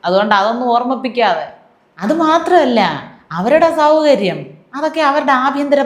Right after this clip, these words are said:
പ്രശ്നങ്ങളല്ലേ? ഏ, അതൊക്കെ അവര് നോക്കിക്കോളും. നമുക്കിവിടെ എണ്ണം പറഞ്ഞ കാര്യങ്ങൾ കിടക്കുകയല്ലേ. മറ്റേ നിങ്ങളുടെ കുഞ്ഞികൃഷ്ണൻ പറഞ്ഞ കാര്യം എന്തായി? രക്തസാക്ഷികൾക്ക് വേണ്ടിയിട്ട്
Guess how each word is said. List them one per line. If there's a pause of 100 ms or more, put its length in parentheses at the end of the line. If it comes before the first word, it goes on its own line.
പ്രശ്നങ്ങളല്ലേ? (360)
ഏ, (380)
അതൊക്കെ
അവര് (100)
നോക്കിക്കോളും. (380)
നമുക്കിവിടെ (280)
എണ്ണം
പറഞ്ഞ
കാര്യങ്ങൾ
കിടക്കുകയല്ലേ. (540)
മറ്റേ
നിങ്ങളുടെ
കുഞ്ഞികൃഷ്ണൻ
പറഞ്ഞ (120)
കാര്യം
എന്തായി? (440)
രക്തസാക്ഷികൾക്ക്
വേണ്ടിയിട്ട്